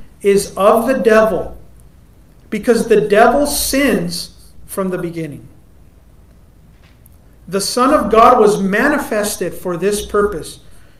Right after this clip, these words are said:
to destroy the works of the devil." So the works of the devil is sin. And Jesus Christ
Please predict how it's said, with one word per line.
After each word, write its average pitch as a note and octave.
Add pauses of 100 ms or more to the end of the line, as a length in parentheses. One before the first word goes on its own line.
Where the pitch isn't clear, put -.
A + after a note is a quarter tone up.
to A#3
destroy G#3+
the G3+
works G3+
of F3
the E3
devil." D3+ (1500)
So -
the E3+
works A3+
of C4+
the A#3+
devil F3+
is D#3 (580)
sin. D4 (1600)
And F3
Jesus G3
Christ G3+